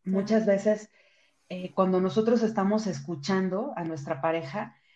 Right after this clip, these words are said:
Speaker 2: en vez de estar escuchando lo que nos está diciendo, estamos, eh,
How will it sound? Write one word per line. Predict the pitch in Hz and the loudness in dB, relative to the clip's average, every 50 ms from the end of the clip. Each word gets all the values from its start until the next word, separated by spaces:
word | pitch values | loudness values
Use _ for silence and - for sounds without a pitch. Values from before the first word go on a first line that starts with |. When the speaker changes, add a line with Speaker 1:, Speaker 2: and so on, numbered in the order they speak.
| _ - | _ 0
Speaker 2:
en | 185 202 220 | 4 8 8
vez | 233 277 311 | 8 8 8
de | 339 | 6
estar | - - 302 320 | 4 4 4 4
escuchando | 330 330 - 240 220 - 214 208 214 233 | 4 2 2 -2 0 0 2 0 2 2
lo | 233 214 220 | 2 2 2
que | 185 170 | 0 0
nos | 165 160 143 | -2 -2 -4
está | 139 - - 185 190 | -6 -6 -4 -4 -2
diciendo, | 208 208 208 - 202 180 190 196 | -2 -2 -2 -2 -2 -2 0 -2
estamos, | 220 220 - 226 220 220 233 277 - - - - - _ _ _ _ _ _ _ _ _ _ - | -2 -2 2 4 6 6 6 4 2 -2 -8 -14 -18 _ _ _ _ _ _ _ _ _ _ -8
eh, | 185 180 180 180 175 175 175 - - - | -6 -4 -2 0 0 0 0 -2 -4 -6